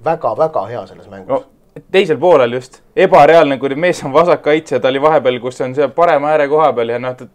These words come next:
Speaker 2: tegi kõike seal, kõik need väravaolukorrad algasid Marcelo ju eepilisest tõusust lihtsalt.
Speaker 1: Nii, aga Merili, sinul on sõbrad laias maailmas, põhimõtteliselt noh,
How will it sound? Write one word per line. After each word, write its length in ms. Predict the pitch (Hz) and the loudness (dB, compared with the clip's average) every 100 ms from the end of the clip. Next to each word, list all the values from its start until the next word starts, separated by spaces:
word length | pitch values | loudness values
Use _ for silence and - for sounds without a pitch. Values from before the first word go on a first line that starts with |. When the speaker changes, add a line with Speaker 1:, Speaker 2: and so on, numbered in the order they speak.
| _ | _
Speaker 2:
tegi 220 | 151 135 120 | -6 -4 -4
kõike 320 | 147 143 120 | -6 -6 -10
seal, 160 | 123 120 - - | -8 -10 -12 -10
kõik 160 | 160 - | -10 -8
need 140 | 139 | -6
väravaolukorrad 640 | 156 147 139 147 120 120 117 | -2 0 0 -2 -2 -2 -2
algasid 480 | 135 117 117 113 - | -4 -6 -10 -12 -16
Marcelo 560 | 117 117 - 135 123 113 107 | -12 -12 -10 -8 -6 -6 -6
ju 160 | 107 107 104 _ _ _ - | -10 -16 -20 _ _ _ -8
eepilisest 540 | 143 143 127 110 113 | -6 -6 -8 -12 -12
tõusust 400 | 131 135 117 - | -10 -10 -10 -14
lihtsalt. 320 | 113 113 107 _ _ - | -16 -16 -18 _ _ -14
Speaker 1:
Nii, 220 | 165 117 | -12 -10
aga 120 | 104 127 | -10 -6
Merili, 380 | 185 165 117 104 104 _ - _ | -4 -6 -8 -14 -18 _ -20 _
sinul 340 | - 196 196 147 | -16 -8 -4 -4
on 240 | 139 135 139 | -6 -8 -12
sõbrad 380 | 135 147 156 120 | -10 -8 -6 -6
laias 240 | 160 156 123 | -8 -8 -8
maailmas, 600 | 196 175 127 123 117 - - | -6 -6 -6 -8 -10 -18 -16
põhimõtteliselt 500 | 151 151 131 127 113 | -10 -10 -12 -18 -16
noh, 220 | 123 131 | -12 -12